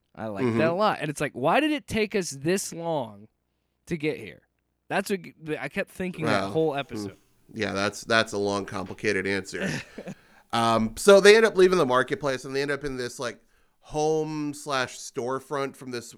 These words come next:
Speaker 2: this collector, this vendor woman who's got, like, antiques from Earth. Um, and ultimately, the woman doesn't wanna leave her stuff, and she just kind of accepts her fate. Um, but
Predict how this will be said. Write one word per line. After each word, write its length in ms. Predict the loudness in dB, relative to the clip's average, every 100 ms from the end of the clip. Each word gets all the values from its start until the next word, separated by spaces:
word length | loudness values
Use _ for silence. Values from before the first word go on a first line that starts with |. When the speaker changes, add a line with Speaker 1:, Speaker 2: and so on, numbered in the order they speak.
| _
Speaker 2:
this 160 | -8 -6
collector, 580 | 0 4 4 4 2 4
this 220 | 2 0
vendor 520 | 0 4 4 6 6
woman 300 | 4 4 2
who's 120 | 2 2
got, 120 | 2
like, 180 | 2 0 -18 -20 -2 6
antiques 760 | 8 6 -2 -6 -6 -4 -6
from 320 | 0 2 2 6
Earth. 540 | 8 8 6 -8 -16 -18 -20 -20 -12 4
Um, 320 | 6 6 2
and 260 | 0 -2 -6 _ 0 6
ultimately, 480 | 8 8 8 4 0
the 100 | 0
woman 220 | 2 2
doesn't 200 | 2 2
wanna 160 | 0 0
leave 260 | -4 -6 -4
her 120 | -6
stuff, 520 | -6 -4 -2 -4 -8
and 220 | -10 -10
she 120 | -14
just 180 | -16 -14
kind 180 | -10 -8
of 80 | -8
accepts 380 | -8 -8 -8 -8
her 100 | -14
fate. 460 | -10 -8 -8 -12 _ _ _ _ _
Um, 400 | -4 -2 -2 -6 -6
but 400 | 0 2 0 -6